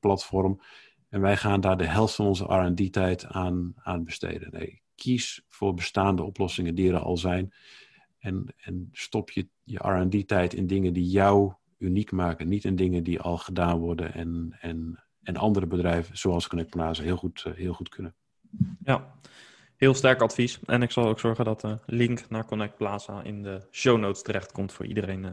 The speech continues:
Speaker 2: die daar meer over wil weten. Eh, net als overigens over alle andere zaken die we besproken hebben, eh,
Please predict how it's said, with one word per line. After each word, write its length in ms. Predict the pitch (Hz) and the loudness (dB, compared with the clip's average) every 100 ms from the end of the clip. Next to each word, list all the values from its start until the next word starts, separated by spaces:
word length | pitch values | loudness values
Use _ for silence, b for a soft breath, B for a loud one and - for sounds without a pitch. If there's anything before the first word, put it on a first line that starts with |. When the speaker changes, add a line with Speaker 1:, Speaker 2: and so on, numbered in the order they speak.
| - | -8
Speaker 2:
die 140 | 113 110 | -2 2
daar 160 | 104 | 2
meer 240 | 104 113 101 | 4 2 2
over 220 | 92 92 | 0 -4
wil 100 | 92 | -6
weten. 240 | 101 - - B B B B B B | -6 -10 -14 B B B B B B
Eh, 200 | 113 110 | 6 8
net 180 | 120 | 4
als 120 | 120 110 | 4 4
overigens 320 | 113 113 110 | 4 4 4
over 180 | 110 101 | 6 6
alle 140 | 107 | 4
andere 460 | 104 107 101 95 - | 2 0 0 0 -2
zaken 480 | 101 104 98 98 98 | -2 2 2 2 -2
die 120 | 98 | 0
we 80 | 95 | 0
besproken 500 | 104 - 104 - 95 | -2 2 2 4 0
hebben, 300 | 95 95 - | 0 -2 -6
eh, 260 | - 101 | -6 -4